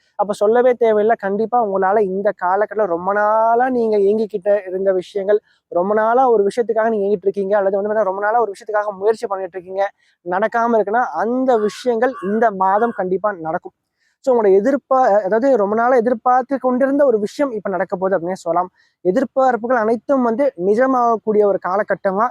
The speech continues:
இந்த காலகட்டம் ரிஷப ராசிக்காரங்களோட வாழ்க்கையில இருக்க போகுது. குறிப்பா திருமணம், குழந்தை பாக்கியம், வேலை சம்பந்தப்பட்ட விஷயங்கள் நல்லபடியா உங்களுக்கு கிடைக்க போகுது இந்த காலகட்டத்துல. ஏன்னா ராசிக்குள்ள குருவும் சுக்கிரனும்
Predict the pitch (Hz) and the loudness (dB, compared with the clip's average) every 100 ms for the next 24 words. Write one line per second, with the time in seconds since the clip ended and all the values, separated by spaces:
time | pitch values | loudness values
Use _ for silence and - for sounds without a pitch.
0 | 190 185 185 185 214 202 180 226 156 170 | -2 -4 0 2 0 0 -2 -4 -6 -4
1 | 220 208 175 180 165 170 175 160 151 180 | -2 -2 -2 -2 -2 0 0 0 2 2
2 | 214 - 208 - 160 160 160 160 165 185 | 2 -2 -4 -2 -6 -10 -6 -4 -4 -2
3 | 208 - 240 - _ _ _ - 247 277 | -2 0 -2 -4 _ _ _ -2 2 2
4 | 262 262 269 _ 208 226 262 240 226 220 | 2 0 -4 _ -2 0 0 0 0 0
5 | 240 240 233 160 190 240 254 247 226 208 | -2 -4 -6 -2 2 4 4 2 -2 -2
6 | 208 185 185 190 175 - 196 220 220 165 | -2 -2 -2 -2 -4 -8 -4 -2 -4 -6
7 | 175 208 226 196 214 208 175 196 180 180 | 0 2 2 2 2 2 -2 -2 -2 -4
8 | 180 156 170 208 156 165 - 156 165 - | -4 -6 -4 -4 -4 -6 -2 -2 -2 -4
9 | - 156 170 - _ _ - 202 214 285 | -14 -4 -2 -2 _ _ -2 0 0 -2
10 | _ _ _ 170 214 247 220 233 240 165 | _ _ _ 0 0 -2 -2 0 0 2
11 | 202 240 233 208 208 208 214 | 2 2 0 -2 -2 -2 -2